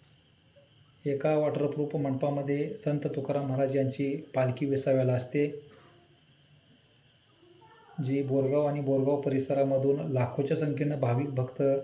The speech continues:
तुकोबारायांच्या दर्शनासाठी येतात, त्यांच्यासाठी तो मार्ग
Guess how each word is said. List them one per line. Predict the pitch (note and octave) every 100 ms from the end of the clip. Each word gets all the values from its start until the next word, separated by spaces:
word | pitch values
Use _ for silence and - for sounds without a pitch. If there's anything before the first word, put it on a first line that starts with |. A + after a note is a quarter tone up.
| - - - - -
तुकोबारायांच्या | - C3 C#3 C3+ C3+ C3+
दर्शनासाठी | B2 B2+ B2 D#3 D#3+ D3+ C3
येतात, | C3+ C3 A#2+ - - - - - -
त्यांच्यासाठी | C#3 C3 - C#3 B2+ C#3 C3+ C3+ - - - - - - - - - - - - A3+ G#3+ - - - - - - - - - -
तो | C#3+
मार्ग | C3+ C#3 C3+